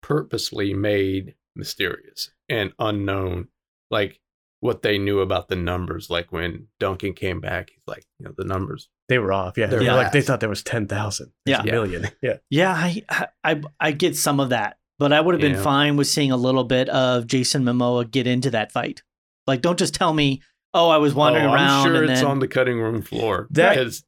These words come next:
Speaker 1: you
Speaker 3: I
Speaker 1: know,
Speaker 3: would have been
Speaker 1: that
Speaker 3: fine with it instead
Speaker 1: they,
Speaker 3: of the
Speaker 1: they used
Speaker 3: ten flashbacks that I
Speaker 1: yeah,
Speaker 3: got.
Speaker 1: they used the Duncan scenes with
Speaker 3: Yeah.
Speaker 1: the Fremen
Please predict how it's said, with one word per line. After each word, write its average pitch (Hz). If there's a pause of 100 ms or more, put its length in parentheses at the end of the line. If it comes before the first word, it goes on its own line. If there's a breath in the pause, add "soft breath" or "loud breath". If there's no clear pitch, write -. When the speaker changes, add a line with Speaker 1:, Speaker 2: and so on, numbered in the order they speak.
Speaker 1:
you 131
Speaker 3:
I -
Speaker 1:
know, 170
Speaker 3:
would 190
have 175
been 127
Speaker 1:
that 123
Speaker 3:
fine 214
with 226
it 190
instead 147
Speaker 1:
they, 180
Speaker 3:
of 156
the 160
Speaker 1:
they 135
used 131
Speaker 3:
ten 175
flashbacks 185
that 220
I 147
Speaker 1:
yeah, 117
Speaker 3:
got. 139
Speaker 1:
they 143
used 151
the 131
Duncan 123
scenes 110
with 117
Speaker 3:
Yeah. 117
Speaker 1:
the 113
Fremen 98